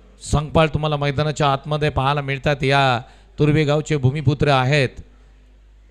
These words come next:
कित्येक वर्ष याच मैदानावरती त्यांना आपण पाहतोय. या, man of the match देऊया अनिरुद्ध मोरे यांना. द्या,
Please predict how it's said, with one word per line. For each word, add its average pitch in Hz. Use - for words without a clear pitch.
कित्येक 139
वर्ष 139
याच 147
मैदानावरती 147
त्यांना 143
आपण 135
पाहतोय. 135
या, 196
man 196
of 202
the 190
match 180
देऊया 175
अनिरुद्ध 160
मोरे 151
यांना. 147
द्या, 110